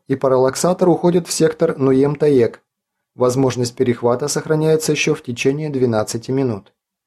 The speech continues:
Что ж, то, что эти два корабля улепётывали столь стремительно, было вполне объяснимо. Один по существу представлял из себя сенсорную платформу,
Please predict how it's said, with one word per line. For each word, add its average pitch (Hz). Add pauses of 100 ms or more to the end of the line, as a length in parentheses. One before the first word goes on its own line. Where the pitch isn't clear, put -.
(920)
Что -
ж, - (200)
то, 151
что 156
эти 131
два 123
корабля 120
улепётывали 135
столь 127
стремительно, 160 (300)
было 165
вполне 165
объяснимо. 147 (680)
Один 180
по 143
существу 139
представлял 151
из 143
себя 143
сенсорную 131
платформу, 165